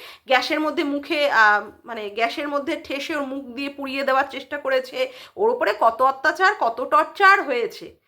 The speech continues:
কত অত্যাচার, কত টর্চার হয়েছে, এইরকমভাবে বলতে হয়েছে।"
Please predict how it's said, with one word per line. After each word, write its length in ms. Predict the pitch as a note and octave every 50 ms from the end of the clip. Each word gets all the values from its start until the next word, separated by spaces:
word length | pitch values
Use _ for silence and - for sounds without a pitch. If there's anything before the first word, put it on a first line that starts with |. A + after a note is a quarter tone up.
| _ _ _ _
কত 220 | - A3 A3 C#4
অত্যাচার, 580 | C4+ C#4 C4+ C4+ - D#4 D4+ D4+ D4 - - G4+
কত 200 | - C4 A#3 A#3+
টর্চার 800 | C#4 C#4+ D4 D4+ D#4+ E4+ E4+ - - - G#4 G#4 G#4+ A4 A4 A4+ F4+
হয়েছে, 380 | D#4 B3+ B3 A3+ A3+ - B3
এইরকমভাবে 640 | A#3+ A3+ A#3+ A#3+ A#3+ A#3 B3+ C#4 C#4 C#4 C#4+ C#4 G#4+
বলতে 320 | F4+ C4 A3 F#3+ F#3+ - G#3+
হয়েছে।" 600 | G#3 G#3 G3 F#3 F#3 - - - - _ _